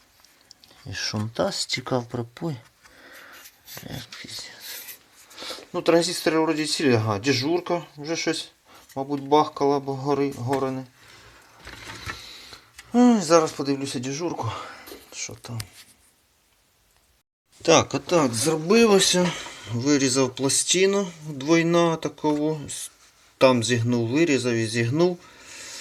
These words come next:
Просверлив дирочки, поставив кльопочки такі, ну, трубочки, пропаяв і там, і там.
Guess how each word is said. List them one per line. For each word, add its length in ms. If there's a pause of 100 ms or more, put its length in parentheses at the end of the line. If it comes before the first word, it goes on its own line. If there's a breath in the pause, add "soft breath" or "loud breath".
(340 loud breath)
Просверлив 600
дирочки, 560
поставив 600
кльопочки 580
такі, 540 (160)
ну, 160
трубочки, 680 (160)
пропаяв 720
і 60
там, 420 (840 soft breath)
і 120
там. 540